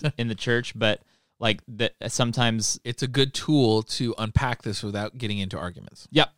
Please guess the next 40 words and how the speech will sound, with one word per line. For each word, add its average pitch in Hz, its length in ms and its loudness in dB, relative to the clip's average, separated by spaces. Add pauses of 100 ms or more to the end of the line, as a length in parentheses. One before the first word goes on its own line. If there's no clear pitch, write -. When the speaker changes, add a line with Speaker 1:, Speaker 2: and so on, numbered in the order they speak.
Speaker 2:
So 147 300 8 (340)
basically, 170 440 6
we 127 140 2
explain 151 560 4
that 127 180 2
there's, 120 460 4
uh, 113 320 6
like, 117 160 2
an 113 80 4
imaginary 117 600 4
line 107 260 4
on 110 60 2
the 104 40 0
floor. 107 240 0
From 107 220 -4
one 107 200 2
side 135 220 4
of 117 60 2
the 107 60 0
room 107 180 2
to 110 80 -4
the 101 160 2
other, 87 300 -2 (280)
and 110 160 -2
one 135 240 6
side 120 360 6
represents 107 500 2
completely 110 640 2
disagree. 98 800 -2 (120)
The 110 120 0
other 127 200 6
side 113 280 6
is 101 120 0
completely 117 600 2
agree. 92 440 -2 (500)
Then 143 280 4
we 143 100 2
basically 117 640 0
make 113 200 4
statements, - 800 0